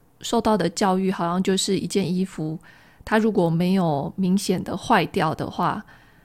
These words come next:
就可以每一年都继续穿，然后换季的时候就要把它收起来，隔年又可以继续穿。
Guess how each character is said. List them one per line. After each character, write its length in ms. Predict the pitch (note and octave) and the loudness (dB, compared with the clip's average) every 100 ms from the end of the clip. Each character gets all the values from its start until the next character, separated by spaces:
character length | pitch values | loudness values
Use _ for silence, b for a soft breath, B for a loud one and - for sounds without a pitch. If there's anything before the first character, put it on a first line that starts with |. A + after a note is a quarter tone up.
| b | b
就 140 | - B3 | -4 -2
可 220 | - G3 | 0 0
以 480 | F3 D#3 D3+ D#3 - | 2 0 -2 -6 -6
每 160 | F3 G3 | 0 4
一 40 | |
年 180 | B3 F#3+ | 6 6
都 140 | G3 | 4
继 160 | G3 G#3 | 2 2
续 160 | G3+ F#3+ | 2 0
穿， 440 | - E3+ F3 F3 | 0 0 2 0
然 100 | G3 | 0
后 100 | F3+ | 0
换 280 | G3+ - G#3+ | 0 2 2
季 180 | G3 A3 | 2 0
的 140 | F3 F3 | 0 0
时 100 | F3+ | 2
候 140 | F3+ | 2
就 160 | F3 F3+ | 2 0
要 100 | E3+ | 0
把 120 | F#3 | -4
它 200 | G3 F#3 | -4 -2
收 280 | - F#3+ F#3+ | 0 0 0
起 240 | - D3 | -2 -2
来， 280 | - - A3 B B B B | -2 -4 -6 B B B B
隔 160 | - G3+ | 0 2
年 180 | G3+ F#3+ | 4 4
又 140 | G3+ | 2
可 160 | G3 F#3 | 2 0
以 60 | |
继 120 | E3+ F#3+ | 0 -2
续 160 | F3+ | -2
穿。 400 | E3 - - A3 | -4 -4 -4 -4